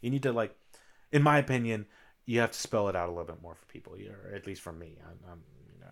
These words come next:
I, I was like, "Wait, what? It's too hard to punch him in the chest." So he's like, "Aha." And I, it all comes together now, you know? So, um, let me see.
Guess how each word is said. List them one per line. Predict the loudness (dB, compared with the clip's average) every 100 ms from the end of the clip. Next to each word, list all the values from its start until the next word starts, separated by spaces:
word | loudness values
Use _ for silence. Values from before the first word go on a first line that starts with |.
| -18
I, | -18
I | -18 -20
was | -20 -20
like, | -20
"Wait, | -18 -18 -18 -20 -14
what? | -12 -12 -16 -20 -20 -20
It's | -20
too | -10 -8
hard | -8 -10 -4 -2 -2 -4 -8
to | -12 -14 -12
punch | -10 -8 -10
him | -10
in | -10
the | -12 -16 _ _ -12
chest." | -8 -8 -8
So | -8 -6 -6 -10 -18 -20 -20 -12
he's | -10
like, | -10 -6
"Aha." | -4 -4 -6 -8 -6 -6 -6 -8 -12 -14 _ -20 -14
And | -10 -10 -10
I, | -10 -12 -12
it | -14 -16 -16 -18 -12
all | -4 0 0
comes | -2 -6 -6
together | -6 -4 -4 -4
now, | -10 -16 -16
you |
know? | -12 -12 -12 -12 -12 -14 -20 -20 -20 -20 -2
So, | 4 4 4
um, | 2 2 0 -4 -12 -20 _ _ _ _ _ _ _ _ _ _ -12
let | -10
me | -10
see. | -12 -14